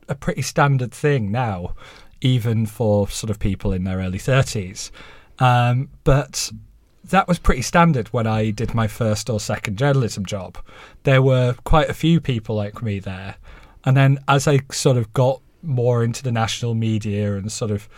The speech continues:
moved, you know, moved up in seniority a bit, suddenly it was as if I'd sort of, you know, it was as if I'd kind of grown up in this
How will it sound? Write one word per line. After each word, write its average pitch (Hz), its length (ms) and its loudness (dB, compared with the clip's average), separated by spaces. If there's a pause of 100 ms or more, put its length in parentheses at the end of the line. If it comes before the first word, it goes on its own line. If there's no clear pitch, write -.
(340)
moved, 120 400 0 (260)
you 139 120 0
know, 113 100 2
moved 117 380 0
up - 160 -2
in 120 100 -2
seniority 127 680 0
a 101 60 -2
bit, 92 320 -10 (500)
suddenly 139 560 2
it 107 100 -2
was 113 160 -4
as 117 140 -2
if 127 200 0
I'd 110 280 0
sort 113 280 -2
of, - 240 -4 (180)
you 131 80 -4
know, 107 120 0
it 92 160 -6
was - 160 -8
as 120 80 -6
if 120 180 -4
I'd 110 140 -4
kind 113 180 -4
of 107 100 -8
grown 117 300 -2
up 113 200 -6
in 110 120 -2
this 104 240 -4